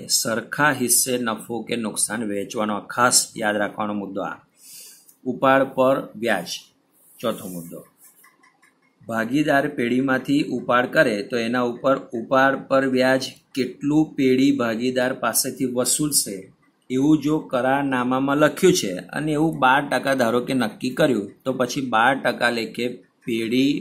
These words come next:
વ્યાજ વસૂલ કરશે ભાગીદાર પાસેથી. પણ જો નક્કી ન કરેલ હોય તો વ્યાજ વસૂલ કરી શકે નહીં. પાંચ મુદ્દો,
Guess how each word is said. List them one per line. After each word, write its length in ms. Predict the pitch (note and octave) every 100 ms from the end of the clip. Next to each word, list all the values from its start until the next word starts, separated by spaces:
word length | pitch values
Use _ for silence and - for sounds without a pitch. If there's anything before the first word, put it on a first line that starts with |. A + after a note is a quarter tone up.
| - -
વ્યાજ 400 | A2+ A2+ B2 B2 - - _ _ _ _
વસૂલ 420 | A2+ A2 - C3+ C3
કરશે 340 | A#2+ G#2+ - B2
ભાગીદાર 640 | A2 G#2 G2+ A2 G#2+ A2
પાસેથી. 600 | A2 F2+ - G2+ - F#2+ F2+ _ _ _ _ -
પણ 160 | B2+
જો 120 | B2+ D3+
નક્કી 440 | C#3 - - D#3
ન 140 | D3+ E3 F#3
કરેલ 320 | C3+ B2+ A2+
હોય 280 | G#2 G2+ C3+ - _ _ _
તો 60 | B2+ B2
વ્યાજ 380 | A2 A2 A#2+ A#2+
વસૂલ 420 | G#2 G2+ - A#2
કરી 240 | G#2 G2+ G#2
શકે 380 | - F#2 G2 G2 F#2+ G#2 _ -
નહીં. 380 | G2+ G2+ F2 - _ - - - _ _ _ _ _ _ -
પાંચ 180 | B2 -
મુદ્દો, 280 | A#2+ G2